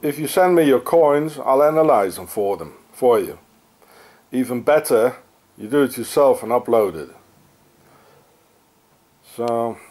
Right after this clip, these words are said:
and then here on the other side is, um, Lady Di and, uh, and the other, and the other fella.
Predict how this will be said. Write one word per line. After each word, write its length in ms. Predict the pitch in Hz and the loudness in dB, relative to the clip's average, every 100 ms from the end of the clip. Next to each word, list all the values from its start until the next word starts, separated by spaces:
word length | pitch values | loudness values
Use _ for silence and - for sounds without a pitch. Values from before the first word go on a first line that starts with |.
| _ - _ _ _ _ _ _ - | _ -20 _ _ _ _ _ _ -8
and 120 | 131 | -2
then 140 | 135 | -2
here 200 | 160 156 | 2 2
on 80 | 143 | 4
the 140 | 151 | 4
other 160 | 151 151 | 4 2
side 440 | - 131 117 123 135 - - - - - - - - - _ _ _ _ _ _ _ - | 0 0 4 2 0 -6 -8 -4 -4 -4 -6 -10 -16 -20 _ _ _ _ _ _ _ -14
is, 420 | 110 113 104 113 | -10 -8 -10 -4
um, 520 | 117 117 117 117 117 - - _ _ _ - | -2 0 0 0 -4 -10 -20 _ _ _ -16
Lady 320 | 107 110 107 | -6 -6 -6
Di 400 | 101 113 107 98 | -4 0 0 0
and, 300 | 95 92 92 | -4 -8 -8
uh, 380 | 92 92 90 87 82 _ - | -8 -6 -6 -8 -12 _ -20
and 100 | 90 | -16
the 100 | 92 | -12
other, 180 | 85 85 | -12 -12
and 100 | 87 | -12
the 100 | 92 | -12
other 160 | 85 | -12
fella. 360 | - 82 76 | -14 -12 -12